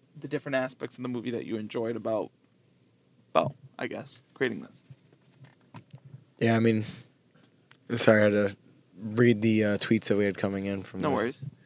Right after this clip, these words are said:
Speaker 2: the show and send off a text as well. Um, you know what's funny about this, though? Like, I just know when, like, I'm doing the show with you that I'm, I,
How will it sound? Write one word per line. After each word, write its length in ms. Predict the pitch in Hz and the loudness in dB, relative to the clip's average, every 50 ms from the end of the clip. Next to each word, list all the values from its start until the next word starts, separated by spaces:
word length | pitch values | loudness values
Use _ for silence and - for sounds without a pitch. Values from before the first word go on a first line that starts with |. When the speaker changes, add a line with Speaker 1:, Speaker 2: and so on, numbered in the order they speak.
| _ _ _ _ | _ _ _ _
Speaker 2:
the 60 | - 98 | -2 0
show 320 | - - 110 104 101 98 | 2 4 4 4 4 2
and 180 | 95 95 98 92 | 0 0 -2 -2
send 220 | - - 104 104 | 0 0 0 0
off 160 | 104 98 - - | 0 -2 -2 -4
a 40 | |
text 380 | - - - 98 92 - - - | -6 -4 -4 -4 -4 -4 -6 -6
as 160 | 90 92 95 | -6 -6 -4
well. 300 | 101 98 98 95 90 - _ _ _ _ - | -2 -2 0 -2 -2 -4 _ _ _ _ -8
Um, 360 | 90 98 95 95 92 92 87 - _ _ _ _ _ _ - | -4 -2 -2 -2 -2 -4 -8 -12 _ _ _ _ _ _ 4
you 60 | 131 | 6
know 40 | 156 | 6
what's 120 | 160 - | 6 6
funny 200 | - 117 107 110 | 4 4 6 6
about 200 | 110 113 113 110 | 8 8 6 8
this, 200 | 120 123 120 - - | 6 4 4 4 4
though? 200 | 127 123 123 - - - - - | 4 4 4 4 0 -12 0 4
Like, 180 | 113 120 - - - - - - | 4 4 4 2 -6 -12 0 6
I 100 | 123 139 | 6 8
just 200 | 143 175 170 160 | 8 8 8 8
know 140 | 156 147 147 | 8 10 10
when, 180 | 147 143 131 | 10 8 8
like, 140 | 131 127 120 | 6 6 6
I'm 160 | 117 113 113 | 4 4 4
doing 200 | 110 120 117 113 | 4 4 4 4
the 80 | 113 113 | 4 4
show 180 | - - 107 110 | 4 6 6 6
with 180 | 117 113 - | 6 6 6
you 140 | 131 131 127 | 6 6 6
that 180 | 120 110 101 95 | 6 4 4 2
I'm, 160 | 104 110 - _ | 0 0 -2 _
I, 120 | - 85 | -4 -4